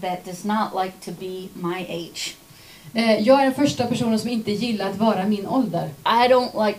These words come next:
Speaker 1: to make mature dis-, choices or decisions.
Speaker 2: Jag gillar inte att göra mogna val.
Speaker 1: I love to have fun. <laughs>
Speaker 2: Jag gillar att ha roligt.
Speaker 1: That's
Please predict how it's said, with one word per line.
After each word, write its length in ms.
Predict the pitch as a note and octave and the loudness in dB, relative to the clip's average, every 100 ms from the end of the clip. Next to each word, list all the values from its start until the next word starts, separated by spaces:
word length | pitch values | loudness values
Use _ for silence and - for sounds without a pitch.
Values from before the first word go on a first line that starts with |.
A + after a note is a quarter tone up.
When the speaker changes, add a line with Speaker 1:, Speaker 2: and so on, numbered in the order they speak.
| - | -4
Speaker 1:
to 60 | |
make 220 | G#3 F#3+ - | -4 -4 -6
mature 520 | G3+ G3 - - F#3+ | -8 -10 -10 -8 -6
dis-, 320 | F3+ F3 - - - - A#3 - | -8 -12 -14 -18 -20 -18 -16 -2
choices 520 | B3+ B3 A#3+ A#3+ G#3 | 4 4 4 -4 -2
or 100 | G#3 | -2
decisions. 680 | G3+ G3 G#3 - E3+ F3 - - | -2 -6 -6 -6 -8 -10 -6 -2
Speaker 2:
Jag 100 | C4 | 0
gillar 300 | D4 B3+ C4 | 2 4 4
inte 200 | A#3+ A#3 | 4 0
att 80 | A3+ | 2
göra 420 | A#3 G#3+ G3+ D3+ E3 | 4 4 4 2 0
mogna 420 | A3 B3+ G3+ A3 A3+ | 2 2 0 0 4
val. 360 | A#3 F3 E3 D3 - - - | 4 4 0 -4 -10 -6 0
Speaker 1:
I 280 | G#3 A3 G#3+ | 2 4 4
love 440 | G3 G#3+ A#3 A3+ - | 6 6 4 0 -4
to 60 | |
have 240 | A3 G#3+ A3 | -2 0 -2
fun. 280 | F#3 - - - | -4 -6 -6 -2
<laughs> 240 | C#4 - | 0 6
Speaker 2:
Jag 440 | B3+ C#4+ D#4 C#4 D4+ | 10 12 10 8 2
gillar 240 | A#3 G#3 | 6 6
att 60 | G#3+ | 6
ha 280 | G#3+ G3+ F#3 | 4 4 4
roligt. 720 | F#3+ C4+ G3+ G#3+ - - - - | 4 4 4 2 0 -2 -10 0
Speaker 1:
That's 300 | A#3 B3+ - | 6 6 4